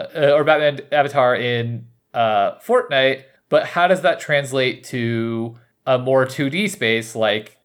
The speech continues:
uh, like a, a side scroller? Or how does that translate to a V R space? Because it's not a V R model that, like, would be perfectly equipped to, to just, like, translate over.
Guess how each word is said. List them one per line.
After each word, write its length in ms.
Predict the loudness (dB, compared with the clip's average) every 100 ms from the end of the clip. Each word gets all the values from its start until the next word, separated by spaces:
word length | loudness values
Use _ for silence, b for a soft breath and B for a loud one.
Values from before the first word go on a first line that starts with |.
| _
uh, 280 | -2 0 0 0
like 200 | -2 0
a, 200 | -2 -2
a 80 | -2
side 240 | 0 0
scroller? 460 | -2 -4 -2 -4 -4
Or 240 | -2 0
how 120 | 2 2
does 100 | 2
that 140 | 0
translate 520 | -2 -4 -2 -4 -6
to 340 | -2 0 0 -2
a 480 | 0 0 0 -2 -8 b b b
V 240 | -4 2
R 220 | 4 4
space? 420 | 2 -4 -8 -8 -6
Because 240 | -4 -4
it's 160 | -4 -2
not 240 | 0 0
a 20 |
V 160 | 0 0
R 180 | 0 0
model 300 | 0 0 -2
that, 160 | -2
like, 180 | -4 -6
would 140 | -8
be 160 | -8 -8
perfectly 480 | -2 -2 -2 0 0
equipped 320 | 2 0 -2
to, 120 | -8
to 220 | -4 -2
just, 220 | -2 -2 -2
like, 220 | -2 -4
translate 400 | -2 -2 -2 0
over. 480 | 0 0 -4 -6